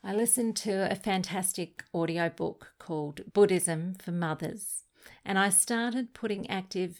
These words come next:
meditation to practice in the height of a very stressful environment and situation. The first practice I learned was to engage with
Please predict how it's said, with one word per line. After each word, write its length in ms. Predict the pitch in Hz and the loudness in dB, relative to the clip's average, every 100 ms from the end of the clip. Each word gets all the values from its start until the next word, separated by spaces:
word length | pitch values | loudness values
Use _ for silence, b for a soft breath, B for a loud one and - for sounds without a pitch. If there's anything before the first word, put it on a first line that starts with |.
| - | -4
meditation 960 | 175 165 165 175 165 160 - 160 165 180 | -2 -2 -4 -4 -4 -4 -6 -6 -6 -8
to 120 | - | -10
practice 680 | - 165 - 160 160 - - | -2 -2 -2 -6 -2 -2 -4
in 200 | - 170 | -4 -6
the 60 | 175 | -6
height 420 | 156 170 165 - - | -8 -6 -4 -6 -10
of 120 | 151 | -8
a 80 | 156 | -8
very 420 | 156 165 156 156 | -4 -2 -2 -2
stressful 760 | - - 156 156 - 151 156 - | -2 -2 -6 -8 -8 -8 -8 -10
environment 960 | 160 156 156 151 165 165 160 - - - | -8 -6 -4 -4 -4 -4 -6 -6 -10 -12
and 320 | 180 160 160 | -8 -8 -8
situation. 1000 | - - - - 160 - 147 - - 214 208 _ _ _ B B B B B B B B | -8 -10 -10 -10 -6 -6 -6 -10 -12 -14 -18 _ _ _ B B B B B B B B
The 80 | - | -16
first 300 | 190 233 233 | 0 0 0
practice 500 | - 254 247 240 226 | -2 -4 -4 -4 -2
I 120 | 208 | -2
learned 600 | 190 180 190 175 165 165 - | -2 0 0 0 -2 -6 -4
was 280 | 151 165 - | -4 -2 -4
to 400 | 202 175 175 - | -2 -2 -2 -4
engage 680 | 180 180 170 165 170 180 | -4 0 2 0 -2 -4
with 420 | 180 180 175 - | -2 -2 -4 -12